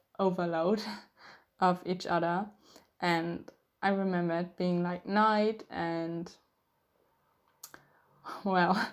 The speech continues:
<laughs> we had just been doing things people do. <laughs> And suddenly he got up, and I was like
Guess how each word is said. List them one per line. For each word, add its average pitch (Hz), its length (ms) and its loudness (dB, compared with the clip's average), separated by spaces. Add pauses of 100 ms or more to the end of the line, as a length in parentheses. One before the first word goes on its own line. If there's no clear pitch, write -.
(140)
<laughs> - 200 -20
we 196 100 4
had 185 140 2
just 180 320 -2 (280)
been 202 180 2
doing 180 520 0 (140)
things 262 580 0
people 208 720 0 (1080)
do. 180 340 -2
<laughs> - 40 -12 (720)
And 208 540 6 (680)
suddenly 285 400 6
he 254 160 0
got 214 360 -2
up, 190 320 -2
and 202 120 -2
I 196 140 4
was 196 220 -2
like 185 320 0